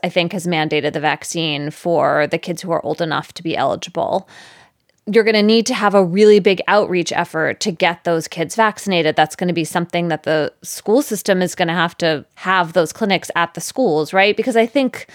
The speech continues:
if I'm right, those numbers right now for the twelve and older are only around thirty-five percent.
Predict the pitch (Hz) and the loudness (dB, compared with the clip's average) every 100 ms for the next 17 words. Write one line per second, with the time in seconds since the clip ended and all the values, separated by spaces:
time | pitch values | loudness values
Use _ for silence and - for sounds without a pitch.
0 | - - - 202 190 190 - - 220 285 | -20 -16 -8 0 2 0 -2 -6 2 4
1 | 202 - 185 165 190 214 202 175 165 170 | 4 2 0 2 2 4 4 2 2 0
2 | 143 170 151 143 160 - 170 165 - 175 | 0 0 0 2 0 -2 -4 -4 0 0
3 | 170 175 170 175 170 151 - 160 156 156 | 0 0 -2 0 0 2 0 -4 -4 -2
4 | 147 147 147 175 156 165 160 - - - | -2 -4 -4 -6 -6 -4 -4 -4 -8 -6
5 | - - 170 - | -4 -6 -10 -16